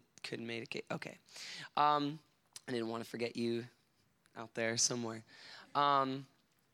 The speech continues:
I get these messages, "Hey, I'm coming," from, like, wherever, and I'm like, "Okay, cool," and then I totally forget,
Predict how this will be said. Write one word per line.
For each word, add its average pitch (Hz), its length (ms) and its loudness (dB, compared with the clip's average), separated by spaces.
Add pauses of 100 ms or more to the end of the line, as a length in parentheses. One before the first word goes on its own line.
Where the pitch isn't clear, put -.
(240)
I 135 60 2
get 143 180 2
these 131 180 4
messages, 123 500 2
"Hey, 170 160 2
I'm 180 140 2
coming," 165 400 0
from, 120 240 -2
like, 113 200 -2
wherever, 120 460 2
and 113 120 0
I'm 131 100 -2
like, 135 180 -2
"Okay, 156 320 -2
cool," 156 280 0
and 120 100 0
then 117 120 0
I 117 100 0
totally 131 440 4
forget, 117 480 -4